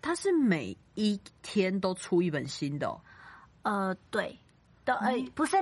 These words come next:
Speaker 2: 不是出一本新的，就是那个时候，如果你喜欢，你就要在那个时候买它。
Speaker 1: 这么过分？
Speaker 2: 对。就是我们刚看的，我刚刚讲的那个怪兽 Mother 系列的是九月一号嘛，
Speaker 1: 嗯。
Speaker 2: 那我现在讲的这个是九月二号，所以你
Speaker 1: 请问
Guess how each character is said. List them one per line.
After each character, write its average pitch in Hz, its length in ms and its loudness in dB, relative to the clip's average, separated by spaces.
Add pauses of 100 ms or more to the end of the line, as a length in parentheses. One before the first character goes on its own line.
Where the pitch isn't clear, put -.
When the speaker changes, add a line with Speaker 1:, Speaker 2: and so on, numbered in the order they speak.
(240)
Speaker 2:
不 247 100 -2
是 294 140 -2
出 294 160 -2
一 285 80 0
本 196 160 -2
新 226 180 -4
的， 214 100 -2
就 226 120 -2
是 262 180 0
那 226 260 0
个 247 140 -2
时 196 160 -6
候， 233 140 2
如 254 100 -2
果 311 80 4
你 240 100 -6
喜 196 220 -4
欢， 214 240 0
你 180 60 -6
就 208 100 -2
要 208 220 0
在 208 180 0
那 202 100 -2
个 175 140 -4
时 - 140 -10
候 180 180 -4 (240)
买 190 380 -2
它。 - 420 -2
Speaker 1:
这 - 160 -10
么 359 80 2
过 349 240 2
分？ 330 380 0
Speaker 2:
对。 214 200 0 (480)
就 330 100 -2
是 370 80 4
我 285 120 0
们 214 120 0
刚 285 160 2
看 294 180 -2
的， 233 80 -2
我 196 60 -6
刚 226 140 2
刚 269 60 -4
讲 208 160 -2
的 190 80 -2
那 226 140 0
个 190 320 0
怪 202 240 0
兽 190 340 -2
Mother 202 380 0
系 214 240 -6
列 190 240 0
的 156 60 -4
是 180 120 -10
九 151 200 -6
月 170 80 -4
一 180 240 -6
号 - 260 -2
嘛， - 180 -10 (380)
Speaker 1:
嗯。 175 80 -4
Speaker 2:
那 247 100 2
我 214 80 -4
现 233 160 -6
在 240 140 2
讲 185 160 -4
的 180 80 -4
这 208 100 -4
个 190 120 -2
是 208 100 -6
九 160 140 -4
月 160 100 0
二 135 80 -2
号， - 180 0
所 294 140 0
以 302 60 0
你 262 160 0
Speaker 1:
请 233 180 0
问 339 140 4